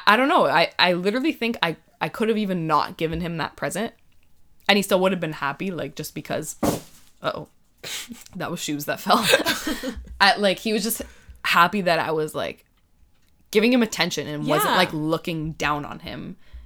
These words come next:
Speaker 1: You know what I mean? And, like,
Speaker 2: That's
Speaker 1: literally
Speaker 2: so sweet. I
Speaker 1: being
Speaker 2: love that
Speaker 1: like,
Speaker 2: story.
Speaker 1: "You're deserving of a Christmas present," because clearly no one in his life at that time believed that
Speaker 2: Yeah.
Speaker 1: he deserves a Christmas present. So I would just encourage everyone else to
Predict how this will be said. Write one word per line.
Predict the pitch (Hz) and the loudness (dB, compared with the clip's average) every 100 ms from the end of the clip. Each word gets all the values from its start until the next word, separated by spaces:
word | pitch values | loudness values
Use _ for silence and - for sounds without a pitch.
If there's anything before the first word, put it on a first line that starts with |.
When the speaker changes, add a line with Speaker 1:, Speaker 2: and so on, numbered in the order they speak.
| - | -14
Speaker 1:
You | 165 | -6
know | 165 | -4
what | 160 | -2
I | 151 | -2
mean? | 147 190 - - - | -4 -6 -8 -6 2
And, | 196 220 | 4 4
like, | 202 196 - _ _ _ _ _ _ - | 2 0 -8 _ _ _ _ _ _ -6
Speaker 2:
That's | 185 | 0
Speaker 1:
literally | 185 233 269 | 2 4 4
Speaker 2:
so | 196 | 4
sweet. | 196 | 2
I | |
Speaker 1:
being | 196 | 2
Speaker 2:
love | 202 | 2
that | 170 | 2
Speaker 1:
like, | 156 - | 2 0
Speaker 2:
story. | 180 160 | -4 0
Speaker 1:
"You're | 185 | 2
deserving | 180 190 160 151 160 170 | 2 0 0 0 -2 -2
of | 160 160 | -2 -2
a | |
Christmas | - 190 - - | -4 -6 -6 -10
present," | - 147 143 - | -8 -8 -8 -10
because | - 156 156 143 - _ _ | -12 -6 -6 -6 -14 _ _
clearly | - 196 208 | -2 0 2
no | 190 170 | 2 0
one | 180 | 0
in | 165 165 | -2 -4
his | 151 156 - - | -6 -8 -14 -12
life | 151 156 170 - - - | -2 0 -2 -6 -14 -6
at | 156 | -4
that | 151 - | -4 -4
time | - 185 165 | -2 -2 -2
believed | 151 151 156 156 - | -4 -4 -6 -8 -6
that | 139 262 | -2 -2
Speaker 2:
Yeah. | 254 190 _ _ _ _ | -4 -10 _ _ _ _
Speaker 1:
he | - 170 | -12 -8
deserves | 147 139 139 | -6 -6 -8
a | - | -6
Christmas | - 539 - | -8 -6 -6
present. | 143 143 - _ _ _ - - _ - - - _ _ _ | -6 -8 -12 _ _ _ -20 -20 _ -20 -20 -20 _ _ _
So | - - - | -4 0 6
I | 285 | 6
would | 466 | 6
just | - - | 0 -6
encourage | 466 196 233 175 | -2 0 0 0
everyone | 170 170 156 | -4 -4 -4
else | 160 165 - | -4 -4 -6
to | - 156 156 | -4 -4 -6